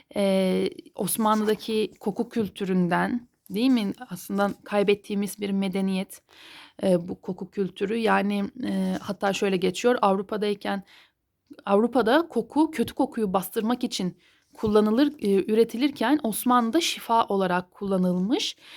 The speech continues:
ve Osmanlı döneminde koku sanatı bilinen en yakın tarihiyle ikinci Beyazıt dönemine ait.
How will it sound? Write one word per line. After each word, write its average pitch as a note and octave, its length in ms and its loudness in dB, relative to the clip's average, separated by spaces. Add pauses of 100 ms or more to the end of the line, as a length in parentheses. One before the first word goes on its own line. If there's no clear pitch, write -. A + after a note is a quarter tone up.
(220)
ve G#3 120 4
Osmanlı B3 540 2
döneminde G3+ 840 0 (340)
koku G#3+ 240 -4
sanatı B3 560 2
bilinen A3+ 460 2
en D#4+ 200 6
yakın B3 280 2
tarihiyle F#3+ 600 -4
ikinci A3+ 480 -6
Beyazıt F#3+ 380 -2
dönemine G#3 380 2
ait. F#3 640 -4